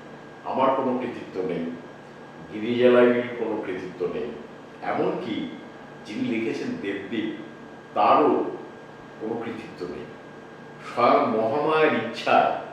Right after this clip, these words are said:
এই বইটা আমাদের কাছে এসছে, যাতে আমরা প্রচার করি। তো পাঠকরা এই বইটা একবার পড়ে দেখুন।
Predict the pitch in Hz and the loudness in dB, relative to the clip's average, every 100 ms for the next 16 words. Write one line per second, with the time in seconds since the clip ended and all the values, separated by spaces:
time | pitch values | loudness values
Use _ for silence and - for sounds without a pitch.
0 | - - - - - 123 82 - - - | -14 -16 -14 -4 0 2 2 0 2 4
1 | - - - - - - - - 113 - | 4 0 -6 -12 -16 -10 -4 0 0 0
2 | 117 110 101 98 98 - 117 117 117 - | -4 -4 -4 -4 -8 -6 -2 -2 -2 -10
3 | - - - - - 117 - - - - | -16 -16 -6 -4 0 0 0 -2 -6 -10
4 | - - - - - - - 82 85 85 | -6 -4 -2 -2 -2 0 0 -2 -6 -10
5 | - - - - - - - - - - | -14 -16 -18 -16 -16 -18 -18 -18 -10 2
6 | 135 135 135 - - - - - - - | 6 6 4 -2 -8 0 4 6 6 4
7 | - - - - - - 120 117 110 123 | 6 6 6 0 -8 -4 -2 0 2 2
8 | 135 110 - - - 123 123 - 127 - | 4 4 4 0 -2 0 -2 0 0 2
9 | - - - | 0 0 -6